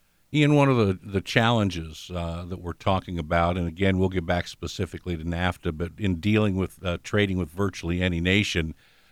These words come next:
I don't know if it'd be easier or better, but it seems like it, if Company A reached across the border and did business with Company B, if they were both satisfied, the deal would be done and the trade would take place. But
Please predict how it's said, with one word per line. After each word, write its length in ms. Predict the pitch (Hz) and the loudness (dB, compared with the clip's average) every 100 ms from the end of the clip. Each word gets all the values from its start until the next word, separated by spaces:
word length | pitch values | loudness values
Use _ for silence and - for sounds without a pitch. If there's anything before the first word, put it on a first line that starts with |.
| _ _ - | _ _ 0
I 100 | 147 | 4
don't 120 | 175 | 6
know 100 | 147 | 6
if 80 | 135 | 4
it'd 140 | 117 113 | 2 2
be 180 | 113 - | 2 4
easier 600 | 135 131 113 117 110 98 | 4 6 4 2 4 2
or 60 | 90 | 2
better, 360 | 80 107 95 95 | 4 4 6 4
but 160 | 92 | 2
it 120 | 95 - | 0 -2
seems 360 | - 131 107 | 2 4 4
like 320 | 90 90 85 | 4 2 2
it, 120 | 117 104 | 2 2
if 180 | 95 | 2
Company 560 | - 127 117 107 101 107 | 2 2 2 2 4 6
A 400 | 117 95 95 95 - _ - | 4 6 4 2 -2 _ -4
reached 300 | 107 113 - | 0 0 -2
across 380 | 95 113 110 98 | -2 4 4 2
the 100 | 92 | -2
border 400 | 85 104 104 101 | 2 2 4 2
and 120 | 90 | 2
did 380 | 92 98 98 92 | 2 0 -2 -2
business 420 | 110 107 107 - | 0 0 -2 -2
with 200 | 98 - | -2 -2
Company 420 | - 104 - 90 | 0 2 2 0
B, 500 | 78 117 117 101 113 - - - | 2 4 6 6 4 2 -12 -12
if 80 | 87 | 0
they 100 | 110 | 2
were 100 | 104 | 2
both 240 | 98 101 | 2 0
satisfied, 840 | - 117 113 110 - 95 92 98 82 87 | 2 4 4 2 0 2 2 2 -2 -6
the 120 | 98 | -2
deal 260 | 87 113 107 | 2 4 4
would 160 | 101 | 2
be 80 | 87 | 0
done 300 | 90 101 104 | 0 2 4
and 100 | 98 | 2
the 80 | 92 | 0
trade 300 | - 107 98 | 0 2 2
would 160 | 87 - | 0 2
take 240 | 92 - | 0 2
place. 420 | 117 110 90 - | 4 4 4 2
But 240 | 95 101 | 2 2